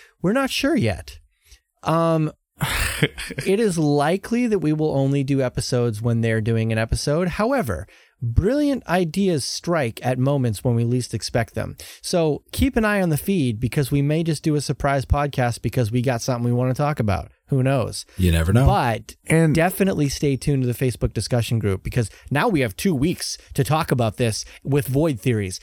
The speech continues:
Speaker 1: There will be a thread just
Speaker 2: <laughs>
Speaker 1: called Void Theories, and I wanna be a part of that. So we wanna hear your void theories.
Speaker 2: Yeah, definitely. Theories and, and thoughts and everything. I saw somebody just posted something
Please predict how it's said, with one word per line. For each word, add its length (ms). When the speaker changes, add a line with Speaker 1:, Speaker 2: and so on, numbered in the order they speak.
Speaker 1:
There 120
will 120
be 160
a 40
thread 480
just 280
Speaker 2:
<laughs> 220
Speaker 1:
called 420
Void 400
Theories, 540
and 440
I 140
wanna 260
be 100
a 60
part 240
of 60
that. 260
So 280
we 100
wanna 200
hear 160
your 200
void 320
theories. 460
Speaker 2:
Yeah, 480
definitely. 580
Theories 500
and, 260
and 300
thoughts 420
and 120
everything. 480
I 140
saw 340
somebody 400
just 360
posted 380
something 520